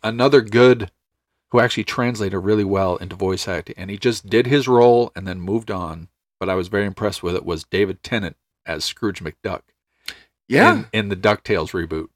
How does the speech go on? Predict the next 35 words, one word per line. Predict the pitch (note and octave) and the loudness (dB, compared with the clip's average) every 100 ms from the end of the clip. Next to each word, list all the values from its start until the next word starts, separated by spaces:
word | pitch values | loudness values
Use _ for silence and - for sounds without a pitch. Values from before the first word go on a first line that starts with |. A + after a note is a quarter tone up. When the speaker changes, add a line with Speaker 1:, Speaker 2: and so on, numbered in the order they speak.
| - | 0
Speaker 2:
Yeah. | F3 C4+ - _ _ _ _ - | 2 2 -4 _ _ _ _ 0
Speaker 1:
I | A2 | 4
think | F#3 F#3 | 4 4
it | |
was | G2+ | -2
fantastic. | - G2+ - A2+ B2 - - _ _ _ _ _ _ _ | -2 -4 0 2 2 0 -14 _ _ _ _ _ _ _
I | G#2+ | -4
mean, | A2 | -2
and | G2 F#2+ | 0 0
he | G#2 D#3+ | 4 6
was | C#3 D3 | 8 6
doing | A#2+ A#2 | 4 0
a | G#2 | 0
character. | - C3 A#2+ F#2+ | 2 4 4 -2
He | G2 | -6
just | G#2 G2+ - | -4 -6 0
took | B2+ | 0
his, | A2+ G2+ - _ | 0 -4 -8 _
his | - G#2+ G2+ | -4 -4 -4
own | G#2 B2 | -2 -2
Scottish | C3 - B2+ C#3+ C3 | -2 2 4 4 4
accent | G#2+ F#2+ G2+ A2+ - _ - | 2 2 -6 -8 -10 _ -6
Speaker 2:
Mm-hmm. | C3+ C3+ E3+ - | -4 -2 -4 -6
Speaker 1:
and | G2 | -4
just | F#2 - _ _ | -6 -6 _ _
ramped | E2 G2 G#2+ C3 | -6 0 0 2
it | C3+ | 4
up. | A#2 A#2 | 4 4
He | G#2 | 2
didn't | A#2+ C3+ | 2 2
try | - - C#3+ C#3+ | -6 4 4 6
to | D3 | 2
do | C#3+ C3 C3+ C#3 _ _ _ _ _ _ | 6 8 8 4 _ _ _ _ _ _
what, | G2+ G#2 G2+ G#2+ | -2 -2 0 -4
uh, | G2 F2 | -2 -4